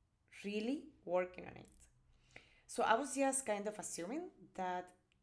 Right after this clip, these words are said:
creating a business should be difficult because others say so. And it is super interesting. Even, like, when it's related with creating a business, it's difficult on when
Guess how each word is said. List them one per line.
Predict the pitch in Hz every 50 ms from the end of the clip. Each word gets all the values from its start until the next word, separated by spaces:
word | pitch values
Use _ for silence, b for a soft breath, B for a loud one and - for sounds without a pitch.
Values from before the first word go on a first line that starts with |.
| _ _ _ _ _ _
creating | - - 185 180 190 196 269 269 262
a | 233
business | - - 170 165 - - 254 320 359 - - - - - _ _
should | - - - - 269 294 311 311 311 - - - 180 160
be | 180 175 170
difficult | - - 160 - - - 175 - - 240 277 359 349 311 - - - - - - - - - - _ _ -
because | 175 175 165 - - 170 170 170 - - - - b b b b b b b b b _ 196
others | 202 208 208 202 214 240 294 320 - - - - - _ _ _ _ _ _ _ _
say | - - - 196 190 190 190
so. | 190 - - - - - - _ _ _ _ _ _ _ B B B B B B B B B B
And | 208 208
it | 240 285 -
is | 415 415 -
super | - 320 320 320 302
interesting. | 294 277 254 - 185 185 185 - - - - - - - _ _ _ _ _ _ _ _ _ _ _ _ _ _ _ _ _ _ _ _ _ _ _ _
Even, | - 220 220 247 262 269 240
like, | 196 185 190 - - - _ _ _ - - - - -
when | - 170 175
it's | 175 - - 202
related | 208 208 185 180 - 180 185 -
with | 175 170 170 - - -
creating | - 170 165 175 170 - 180 175
a | 180 165
business, | 175 170 165 175 175 165 170
it's | 170 -
difficult | - 277 269 - 339 330 - 339 320 - -
on | 185 180 165
when | 170 175 170 170 170 165